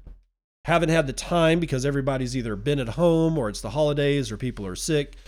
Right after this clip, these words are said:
to go and look at those, but I appreciate the information. And one of these days, maybe today, if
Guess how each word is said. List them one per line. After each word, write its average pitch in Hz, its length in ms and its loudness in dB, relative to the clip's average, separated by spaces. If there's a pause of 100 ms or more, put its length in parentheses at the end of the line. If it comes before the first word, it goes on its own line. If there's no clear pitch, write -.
(240)
to 156 100 -2
go 139 260 0
and 117 80 -4
look 190 220 4
at 160 100 -6
those, 143 300 2
but 117 240 -6
I 127 140 0
appreciate 139 720 2
the 123 120 -4
information. 123 680 -4
And 110 120 -4
one 160 140 0
of 262 40 0
these 277 200 -2
days, 220 640 2 (680)
maybe 143 260 -6
today, 151 680 0
if - 360 -10